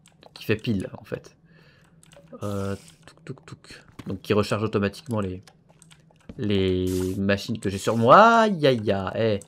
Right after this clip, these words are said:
oh. <laughs> J'adore ce truc. Hop. Ok.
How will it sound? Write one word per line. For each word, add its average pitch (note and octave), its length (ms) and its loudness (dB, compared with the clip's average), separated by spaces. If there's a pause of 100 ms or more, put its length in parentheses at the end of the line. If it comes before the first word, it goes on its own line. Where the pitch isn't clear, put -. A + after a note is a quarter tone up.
(160)
oh. A#2+ 240 4 (2000)
<laughs> D3 100 0 (1700)
J'adore A2 380 4
ce - 120 -4
truc. - 280 -10 (540)
Hop. - 320 0 (2750)
Ok. - 420 -12